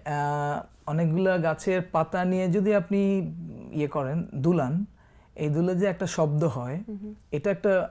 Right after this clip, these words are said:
Speaker 1: আমার পারকিউসিভ একটা সাউন্ড হয়
Speaker 2: কিছুটা
Speaker 1: এখান
Speaker 2: কি
Speaker 1: থেকে।
Speaker 2: বলা যায় যে প্রকৃতি থেকে
Speaker 1: আহ, প্রকৃতি
Speaker 2: শব্দগুলো
Speaker 1: থেকে
Speaker 2: খুঁজে
Speaker 1: আছে,
Speaker 2: নেওয়া, আসলে
Speaker 1: উম,
Speaker 2: বের করে নেওয়া?
Speaker 1: হুম, হুম, হুম। আর এটার পাশাপাশি হচ্ছে আপনি নিজে একটু ইনোভেটিভ হওয়া আর কি, এবং ডিসকভার করা যে এইখান থেকে এই শব্দটা আসতে পারে।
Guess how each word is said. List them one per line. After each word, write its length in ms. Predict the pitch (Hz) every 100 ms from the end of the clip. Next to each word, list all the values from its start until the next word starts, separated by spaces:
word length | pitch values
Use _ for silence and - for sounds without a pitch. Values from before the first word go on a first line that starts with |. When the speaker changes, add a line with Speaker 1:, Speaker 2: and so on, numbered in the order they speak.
| -
Speaker 1:
আমার 300 | 143 147 143
পারকিউসিভ 480 | - 151 190 170
একটা 200 | 185 160
সাউন্ড 380 | 160 139 135 135
হয় 0 |
Speaker 2:
কিছুটা 180 | 120 311
Speaker 1:
এখান 120 | 294
Speaker 2:
কি 80 | 254
Speaker 1:
থেকে। 100 | 262
Speaker 2:
বলা 140 | 254
যায় 140 | 254 240
যে 80 | 226
প্রকৃতি 420 | 254 247 247 254
থেকে 360 | - 233 240
Speaker 1:
আহ, 100 | 214
প্রকৃতি 360 | - 220 208 226
Speaker 2:
শব্দগুলো 280 | 220 226 220
Speaker 1:
থেকে 120 | 233
Speaker 2:
খুঁজে 340 | 226 254 233
Speaker 1:
আছে, 40 | 240
Speaker 2:
নেওয়া, 260 | 247 196
আসলে 200 | 185 180
Speaker 1:
উম, 240 | 180 180 185
Speaker 2:
বের 160 | 190
করে 280 | 170 175 165
নেওয়া? 200 | 175 185
Speaker 1:
হুম, 100 | 156
হুম, 120 | 139
হুম। 200 | 135 131 131 - -
আর 200 | 127 180
এটার 220 | 196 190 220
পাশাপাশি 260 | 233 240
হচ্ছে 140 | 247 233
আপনি 220 | 185 214
নিজে 280 | 185 190 240
একটু 180 | -
ইনোভেটিভ 400 | 202 170 160 165
হওয়া 200 | 131 127
আর 60 | 123 -
কি, 140 | 131 - - - -
এবং 240 | 160 170
ডিসকভার 440 | 165 175 180 151
করা 280 | 135 135 - - - - -
যে 160 | - - -
এইখান 360 | 170 175 226 196
থেকে 160 | 226
এই 60 | 180
শব্দটা 580 | 185 165 156 160 156 165
আসতে 360 | 147 139 -
পারে। 220 | 139 -